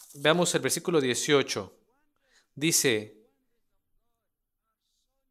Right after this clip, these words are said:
que, eh, se multiplican las maravillas de, de Dios.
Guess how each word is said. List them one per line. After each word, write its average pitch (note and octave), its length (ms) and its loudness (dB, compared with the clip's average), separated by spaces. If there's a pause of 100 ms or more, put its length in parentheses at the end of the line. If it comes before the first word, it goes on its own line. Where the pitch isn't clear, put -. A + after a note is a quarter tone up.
(800)
que, C3+ 760 -2 (340)
eh, B2+ 500 2
se A#2+ 120 -2
multiplican C3+ 420 -2
las D#3+ 120 2
maravillas C#3 880 0 (300)
de, B2 360 -4
de A#2 180 0
Dios. A2+ 600 -2